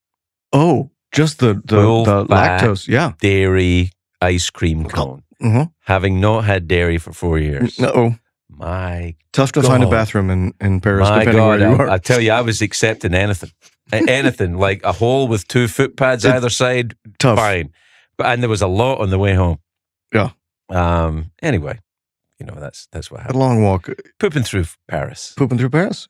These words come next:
Speaker 1: You gotta, you gotta do it once.
Speaker 2: <laughs> It's
Speaker 1: You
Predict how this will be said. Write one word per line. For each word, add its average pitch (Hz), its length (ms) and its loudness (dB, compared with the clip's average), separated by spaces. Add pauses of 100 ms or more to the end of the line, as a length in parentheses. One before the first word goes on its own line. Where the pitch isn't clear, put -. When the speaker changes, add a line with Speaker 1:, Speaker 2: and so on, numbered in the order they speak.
Speaker 1:
You 127 120 2
gotta, 127 320 0 (160)
you 127 100 0
gotta 143 160 2
do 135 140 2
it 120 80 -4
once. 104 460 -2 (180)
Speaker 2:
<laughs> - 200 -20
It's - 160 -4 (440)
Speaker 1:
You 113 60 -6